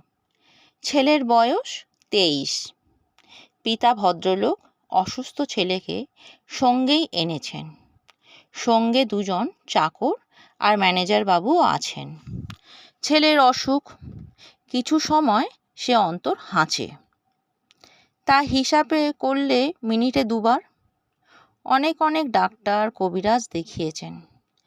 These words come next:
ততোধিক টাকাও খরচ করেছেন। ফল হয়েছে শূন্য। হাঁচি একটুও কমে যায়নি, মিনিটে প্রায় দুবারের কমও হয়নি, আবার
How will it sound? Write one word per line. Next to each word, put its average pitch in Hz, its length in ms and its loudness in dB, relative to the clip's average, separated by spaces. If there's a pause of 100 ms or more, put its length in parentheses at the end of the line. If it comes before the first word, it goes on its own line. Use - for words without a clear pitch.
(380)
ততোধিক 233 680 0
টাকাও 180 380 0
খরচ 214 400 -6
করেছেন। 196 600 -8 (720)
ফল 269 400 2
হয়েছে 269 500 0 (100)
শূন্য। 156 640 -8 (840)
হাঁচি 269 560 2
একটুও 233 420 -2
কমে 269 280 0
যায়নি, 269 440 0 (680)
মিনিটে 247 480 0
প্রায় 220 320 -2
দুবারের 180 520 0
কমও 170 420 0
হয়নি, 151 440 -10 (460)
আবার 359 360 4